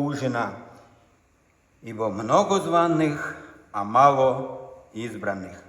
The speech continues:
Слава нашему Богу, что Бог сопричислил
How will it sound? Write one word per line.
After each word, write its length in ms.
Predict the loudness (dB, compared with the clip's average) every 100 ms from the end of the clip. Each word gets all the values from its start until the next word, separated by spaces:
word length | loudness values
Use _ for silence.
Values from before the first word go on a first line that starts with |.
| -20 _ -4
Слава 220 | 0 2
нашему 400 | 2 -2 -4 -4
Богу, 440 | -2 -2 -4 -8 -16 -20 -20 -20 -20 -20 _ -14
что 140 | -6
Бог 400 | 2 2 2 -2 -10 -16 -20 -20 _ -20 -20 -18 -6 2
сопричислил 920 | 2 2 -4 -2 -4 -4 -6 -6